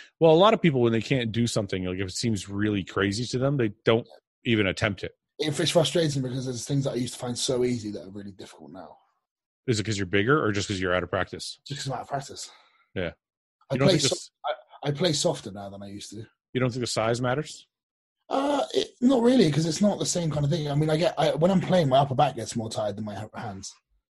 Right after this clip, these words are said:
Speaker 1: Okay.
Speaker 2: So
Speaker 1: Interesting.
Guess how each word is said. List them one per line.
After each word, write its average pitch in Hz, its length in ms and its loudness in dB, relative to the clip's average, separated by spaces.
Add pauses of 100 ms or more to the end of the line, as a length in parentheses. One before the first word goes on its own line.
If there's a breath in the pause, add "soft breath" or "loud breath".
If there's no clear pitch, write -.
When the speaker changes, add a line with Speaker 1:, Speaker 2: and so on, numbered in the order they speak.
(100)
Speaker 1:
Okay. 87 280 -4 (680)
Speaker 2:
So 104 280 -10 (800 soft breath)
Speaker 1:
Interesting. 110 380 -2